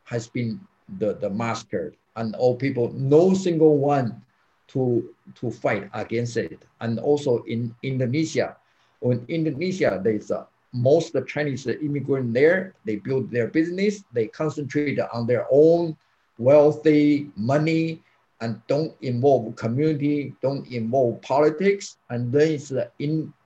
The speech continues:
Indonesia has been, have a repeatedly to burn the Chinese, the, the store, rob Chinese, and the similar things is, uh,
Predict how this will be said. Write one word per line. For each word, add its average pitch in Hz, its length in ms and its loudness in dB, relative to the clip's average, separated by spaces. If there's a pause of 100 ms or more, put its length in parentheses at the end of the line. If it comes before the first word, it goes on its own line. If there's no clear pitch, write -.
Indonesia 135 760 -2
has 117 220 -6
been, 117 360 -6 (140)
have 120 220 -4
a 104 240 -2
repeatedly 123 920 -2 (920)
to 123 140 -4 (180)
burn 151 520 6
the 127 160 2
Chinese, 131 580 -4
the, 98 300 -2
the 98 240 -4
store, 143 800 2 (340)
rob 123 400 0
Chinese, 147 760 -2
and 110 240 -8
the 117 100 -2
similar 170 460 0
things 147 420 -4
is, 127 160 -12
uh, 104 120 -2